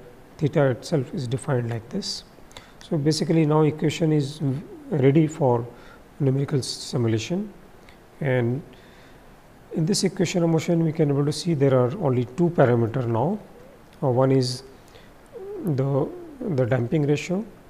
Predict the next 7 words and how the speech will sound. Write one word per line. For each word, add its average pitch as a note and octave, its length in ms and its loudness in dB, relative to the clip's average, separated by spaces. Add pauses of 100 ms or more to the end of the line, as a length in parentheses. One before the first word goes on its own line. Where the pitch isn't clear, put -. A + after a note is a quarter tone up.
(160)
and C3 320 2
another B2+ 440 2
is B2 120 0
the F3 120 -2
non-dimensional A#2+ 760 0 (180)
angular A#2 300 0
acceleration. A#2 760 -6